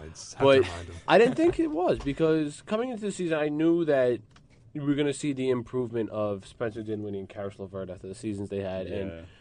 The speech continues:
Speaker 2: and if D'Angelo Russell stay healthy, this is the kind of season he'll give you, a fifteen point average. And
Speaker 3: Yeah.
Speaker 2: but Karis LeVert has been phenomenal,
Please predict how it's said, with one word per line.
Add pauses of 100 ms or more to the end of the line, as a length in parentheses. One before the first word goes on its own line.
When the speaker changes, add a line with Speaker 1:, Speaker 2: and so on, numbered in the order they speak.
(320)
Speaker 2:
and
if
D'Angelo
Russell
stay
healthy,
this
is
the
kind
of
season
he'll
give
you,
a
fifteen
point (480)
average.
And (380)
Speaker 3:
Yeah.
Speaker 2:
but
Karis
LeVert
has (100)
been (400)
phenomenal,